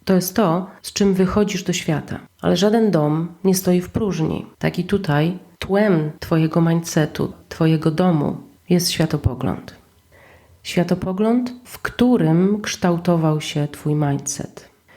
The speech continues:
Ten światopogląd również nie jest bez znaczenia i światopoglądami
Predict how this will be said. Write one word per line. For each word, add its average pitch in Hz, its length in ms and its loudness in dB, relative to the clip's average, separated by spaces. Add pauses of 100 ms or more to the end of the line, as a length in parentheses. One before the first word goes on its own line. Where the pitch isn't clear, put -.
(320)
Ten 226 160 0
światopogląd 208 640 2
również 185 400 2
nie 151 120 4
jest 147 340 -2
bez 160 200 0
znaczenia 147 600 0 (380)
i 196 60 0
światopoglądami 185 1080 2